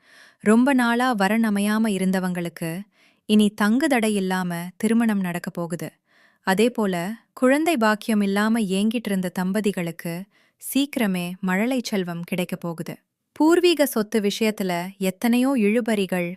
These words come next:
கோர்ட் கேஸ்னு நீங்க அலைஞ்சிருக்கலாம். அந்த பிரச்சனைகளுக்கெல்லாம் ஒரு நிரந்தர தீர்வு கிடைக்க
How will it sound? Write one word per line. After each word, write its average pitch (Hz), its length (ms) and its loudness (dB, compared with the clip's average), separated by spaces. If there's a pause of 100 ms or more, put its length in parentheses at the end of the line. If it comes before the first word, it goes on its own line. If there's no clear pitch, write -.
கோர்ட் 262 360 0 (100)
கேஸ்னு 202 500 0 (100)
நீங்க 185 360 0
அலைஞ்சிருக்கலாம். 180 580 0 (560)
அந்த 208 300 4
பிரச்சனைகளுக்கெல்லாம் 208 1080 0
ஒரு 190 200 -2
நிரந்தர 220 480 2
தீர்வு 208 420 -2
கிடைக்க 175 340 -6